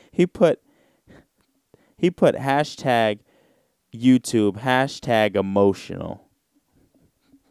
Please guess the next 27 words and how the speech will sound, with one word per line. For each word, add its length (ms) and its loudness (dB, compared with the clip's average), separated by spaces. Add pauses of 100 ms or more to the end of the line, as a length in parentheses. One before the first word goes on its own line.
(840)
That'll 240 0
get, 240 -4 (140)
that'll 260 8
get 160 4
'em 140 -2
watching. 400 -6 (1000)
Um, 540 0
but, 160 2
um, 400 -2 (1000)
yeah, 260 2
man, 280 -4
it's 200 -6
a 80 2
weird 260 2
dichotomy. 800 -2
They're 160 2
watching 480 0
you. 160 -2
They 120 -2
say, 200 0
"I 60 0
like 220 0
watching 500 -2
you," 180 -2
but 200 -2
it, 100 -4 (320)
they, 480 -2